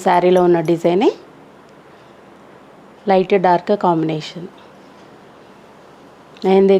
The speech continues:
గ్రీన్కి బాటిల్ గ్రీన్ కాంబినేషన్. ఈ శారీ ప్రైస్ కూడా త్రీ థౌజండ్ ఫైవ్ హండ్రెడ్ రూపీస్.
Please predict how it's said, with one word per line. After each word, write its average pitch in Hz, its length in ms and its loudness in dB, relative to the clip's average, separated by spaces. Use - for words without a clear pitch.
గ్రీన్కి 190 300 0
బాటిల్ 180 340 0
గ్రీన్ 185 260 -4
కాంబినేషన్. 160 480 -6
ఈ - 20 4
శారీ 190 280 0
ప్రైస్ 180 260 -2
కూడా 262 120 0
త్రీ 214 120 2
థౌజండ్ 220 360 0
ఫైవ్ 196 200 0
హండ్రెడ్ 151 240 -4
రూపీస్. - 280 -14